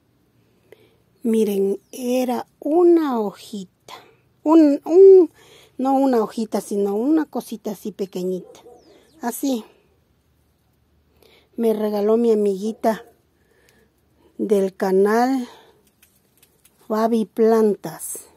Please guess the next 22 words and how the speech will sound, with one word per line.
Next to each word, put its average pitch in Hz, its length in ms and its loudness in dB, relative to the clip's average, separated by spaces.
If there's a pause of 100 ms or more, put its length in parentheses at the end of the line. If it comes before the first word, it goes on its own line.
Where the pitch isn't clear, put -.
(880)
Mi 220 100 -8
amiguita 196 680 -4
Fabi 233 400 -6
me 226 140 -2
regaló 185 400 -6
esta 196 220 -8
plantita. 208 680 -10 (500)
Y 214 120 -2
miren 220 460 2
como 196 240 -6
ya 202 180 -2
creció 208 500 -6
bien 202 300 0
grande. 240 540 -4 (1400)
Ya 208 180 -2
le 208 140 -2
he 202 80 -4
sacado 196 580 -4
hijos. 226 800 -6 (720)
Ya 202 260 0
he 202 140 2
regalado. 196 1000 -2